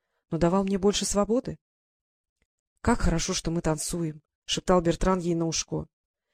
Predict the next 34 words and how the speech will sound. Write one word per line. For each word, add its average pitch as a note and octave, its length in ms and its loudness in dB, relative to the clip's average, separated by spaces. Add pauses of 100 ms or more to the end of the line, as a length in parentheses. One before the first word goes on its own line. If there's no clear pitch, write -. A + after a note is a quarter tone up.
(100)
"Я F3+ 160 4
так C#4 160 4
мечтал A3 400 2
об E3+ 120 2
этой E3 180 -2
минуте. D#3+ 460 -6 (320)
Давайте G#3+ 360 2
ускользнем F3 420 0
тихонько F3 460 -2
отсюда, D#3 420 -6 (260)
проведем A#3 360 2
часок-другой F#3+ 640 2
в E3 40 -2
Максиме. E3 540 -4 (280)
Что - 200 2
вы A3+ 100 2
на F3 140 0
это E3+ 120 -4
скажете? D#3+ 540 -4 (240)
Потом D#4+ 240 4
я G#3 140 4
вас F3 120 2
доставлю F#3+ 460 2
обратно. D#3 460 -2 (360)
Уверяю, F3+ 480 2 (260)
тетя C#4 220 2
вас G#3+ 200 4
не G#3+ 80 0
хватится". D#3 560 -4 (600)
"Я D#3+ 220 4
не E3+ 80 2
могу G3 260 0
так F3+ 140 0
поступить", — - 580 -8